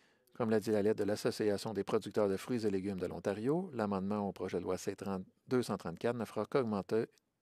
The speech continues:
les coûts d'exploitation des agriculteurs et, ce faisant, le coût des denrées alimentaires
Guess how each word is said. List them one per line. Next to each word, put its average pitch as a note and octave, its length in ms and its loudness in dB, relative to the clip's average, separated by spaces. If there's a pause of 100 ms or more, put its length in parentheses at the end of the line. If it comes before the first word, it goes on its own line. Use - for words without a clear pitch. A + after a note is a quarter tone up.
(160)
les G#2 100 -2
coûts C3 140 -2
d'exploitation G#2+ 580 0
des G2+ 180 -2
agriculteurs F#2+ 760 -4 (600)
et, A#2+ 120 -6
ce C#3 160 2
faisant, G2 480 0 (680)
le A2 120 0
coût C3+ 200 -2
des G#2 160 2
denrées G#2 520 2 (300)
alimentaires G#2 800 0